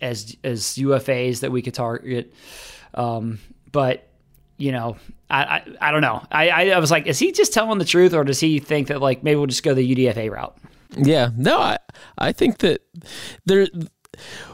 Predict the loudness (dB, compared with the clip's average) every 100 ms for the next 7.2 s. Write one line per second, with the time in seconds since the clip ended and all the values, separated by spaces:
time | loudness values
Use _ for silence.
0 | 2 4 4 0 0 2 2 0 -2 0
1 | 2 2 4 4 4 4 2 0 2 2
2 | 2 2 2 4 4 4 4 4 4 2
3 | 2 2 4 4 4 4 2 2 2 4
4 | 6 4 4 2 4 4 2 2 2 2
5 | 0 -2 0 0 0 0 0 2 0 0
6 | 0 0 0 -2 0 0 0 -2 0 2
7 | 2